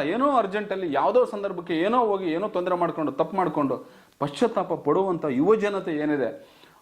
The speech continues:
ಆ ಯುವ ಜನತೆಗೋಸ್ಕರ ಇವತ್ತು ನಾನು ಆ ದಾರಿ ತಪ್ಪಬಾರದು. ವಿದ್ಯಾರ್ಥಿಗಳಾದಂಥವ್ರಾಗ್ಲಿ, ಯುವಕರಾದಂಥವ್ರಾಗ್ಲಿ, ಅವರು, ಆ, ಹೆತ್ತ ತಂದೆ ತಾಯಿಗಳ ನಿರೀಕ್ಷೆಗಳನ್ನ ಮೀರಿ, ಆ, ಒಂದು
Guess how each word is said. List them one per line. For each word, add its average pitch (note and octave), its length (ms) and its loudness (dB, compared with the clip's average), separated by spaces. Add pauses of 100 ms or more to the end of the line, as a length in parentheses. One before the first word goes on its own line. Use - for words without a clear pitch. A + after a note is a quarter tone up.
(120)
ಆ A#2 160 0
ಯುವ C3 280 2
ಜನತೆಗೋಸ್ಕರ D3 1160 -2
ಇವತ್ತು B2 380 -2
ನಾನು A2 460 -6 (100)
ಆ G2+ 100 -6
ದಾರಿ A2 280 -6
ತಪ್ಪಬಾರದು. B2+ 580 -2
ವಿದ್ಯಾರ್ಥಿಗಳಾದಂಥವ್ರಾಗ್ಲಿ, D3 1400 -2
ಯುವಕರಾದಂಥವ್ರಾಗ್ಲಿ, D#3 920 0 (500)
ಅವರು, C3 540 0 (200)
ಆ, A2 120 -4
ಹೆತ್ತ B2+ 280 -2
ತಂದೆ F3 320 2
ತಾಯಿಗಳ F3 340 -2
ನಿರೀಕ್ಷೆಗಳನ್ನ D#3 800 0
ಮೀರಿ, C#3+ 480 2 (540)
ಆ, A#2 80 -2 (380)
ಒಂದು A#2 340 -2